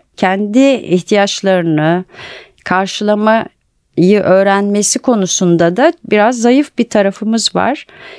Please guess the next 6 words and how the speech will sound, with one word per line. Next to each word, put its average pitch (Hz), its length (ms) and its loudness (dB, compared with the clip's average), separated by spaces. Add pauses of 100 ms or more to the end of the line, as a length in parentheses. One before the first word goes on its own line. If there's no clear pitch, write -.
(120)
İkisini 277 560 2
dengeleyemiyoruz. 254 1000 4
Yani 170 200 0
çok 262 240 -2
sevelim 220 420 0
çocukları. 175 720 -4